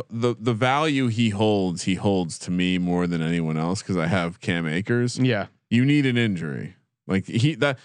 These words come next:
Speaker 1: the reason I don't love Darrell Henderson is you need the injury.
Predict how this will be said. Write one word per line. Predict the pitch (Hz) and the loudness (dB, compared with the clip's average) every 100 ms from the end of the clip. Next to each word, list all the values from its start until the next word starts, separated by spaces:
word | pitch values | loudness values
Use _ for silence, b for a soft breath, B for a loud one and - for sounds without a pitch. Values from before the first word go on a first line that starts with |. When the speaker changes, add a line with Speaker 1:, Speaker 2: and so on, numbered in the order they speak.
| b - | b -6
Speaker 1:
the | 135 | -4
reason | 160 156 170 202 202 | 0 2 4 4 2
I | 165 | 2
don't | 127 131 143 | 2 0 2
love | 131 123 117 95 | 2 2 2 2
Darrell | 110 113 110 98 | 2 2 2 0
Henderson | 101 113 110 127 | 0 0 2 2
is | 113 95 | 2 0
you | 104 | 2
need | 104 95 | 2 0
the | 85 76 | -2 -2
injury. | 73 - - - | -4 -6 -10 -14